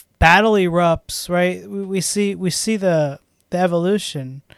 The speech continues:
Doesn't take any sm-, wise man to figure that one.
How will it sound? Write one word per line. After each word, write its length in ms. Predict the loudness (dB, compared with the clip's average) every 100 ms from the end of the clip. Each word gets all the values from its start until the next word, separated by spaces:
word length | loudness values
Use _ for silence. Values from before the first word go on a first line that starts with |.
| _
Doesn't 240 | -8 -8 -6
take 260 | -6 -6
any 200 | -6 -8
sm-, 260 | -8 -12 -14 -8
wise 340 | -4 -4 -4
man 260 | -6 -6 -8
to 100 | -12
figure 260 | -12 -10
that 280 | -8 -8 -10
one. 220 | -14 -18